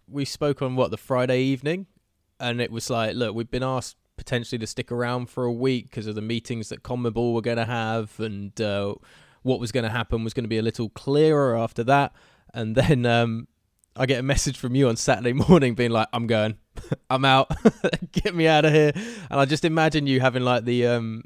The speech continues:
the M I five go bag, you know, where you've got a load of cash, a couple of different passports, and a few changes of clothes just ready to go by the door just in case it hit the fan. And, like, "Yeah, next thing was out and, uh, out and away."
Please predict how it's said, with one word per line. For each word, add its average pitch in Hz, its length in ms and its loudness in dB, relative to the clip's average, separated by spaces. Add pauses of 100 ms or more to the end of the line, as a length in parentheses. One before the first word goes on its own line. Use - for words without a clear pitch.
(100)
the 135 160 0
M 131 120 0
I 123 100 0
five 120 380 0
go 135 220 6
bag, 104 400 -2 (440)
you 120 60 -6
know, 113 140 2
where 113 120 2
you've 113 120 0
got 117 280 0 (180)
a 131 40 -10
load 131 200 2
of 120 80 -4
cash, 117 440 -2
a - 60 -16
couple 131 280 -4
of 113 60 -6
different 120 300 -6
passports, 113 880 0 (260)
and 123 80 -6
a 113 40 -2
few 123 180 0
changes 117 420 -2
of 113 80 -2
clothes 113 380 2
just - 180 -8
ready 117 200 0
to 113 100 -6
go 113 220 2
by 104 180 0
the 101 140 -2
door 110 280 2
just - 220 -6
in 110 140 -6
case 104 260 -4
it - 80 -8
hit 120 160 -6
the 107 120 -8
fan. 113 460 -4
And, 113 180 -10
like, 113 260 -4
"Yeah, 120 180 0
next 107 300 -6
thing 110 220 0
was 107 120 -4
out 110 300 -2
and, 110 280 -10
uh, 110 260 0 (520)
out 123 200 -2
and 107 100 -6
away." 113 400 2